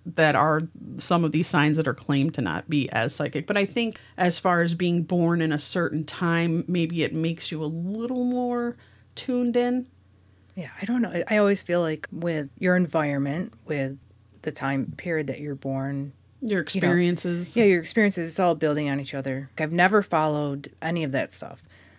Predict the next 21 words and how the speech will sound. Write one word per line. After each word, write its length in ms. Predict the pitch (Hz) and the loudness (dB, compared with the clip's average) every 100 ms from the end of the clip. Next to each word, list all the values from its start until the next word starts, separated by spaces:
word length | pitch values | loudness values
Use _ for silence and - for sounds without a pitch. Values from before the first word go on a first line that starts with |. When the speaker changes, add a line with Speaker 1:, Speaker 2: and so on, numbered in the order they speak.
| _ | _
Speaker 2:
But 120 | 156 | -2
when 180 | 123 160 | 0 0
I 80 | 151 | 0
do 240 | 147 156 | 0 0
read 280 | 147 160 170 | 0 0 0
about 440 | 170 143 139 120 - - | 0 -2 -2 -4 -8 -2
Capricorns, 560 | 214 226 - 151 139 | 0 2 -2 -8 -8
I'm 60 | 135 | -10
like, 180 | 135 208 | -6 -2
"Man, 160 | 208 | -2
that 140 | 147 131 | -2 -6
is 100 | - | -8
spot." 380 | - - - - | -2 0 2 0
<laughs> 60 | - - - 403 - - - - 440 - - - - - - 262 - | -4 -8 0 2 4 4 4 2 -2 -6 -18 -14 -10 -8 -8 -8 0
Speaker 1:
Every 240 | 196 240 | 4 4
time 240 | 208 220 196 | 4 2 2
I 60 | |
read 300 | 180 175 180 - | 4 2 2 0
through 220 | 175 170 | 0 2
these 220 | 156 151 | 2 0
things, 480 | - 156 170 170 | 0 0 0 -2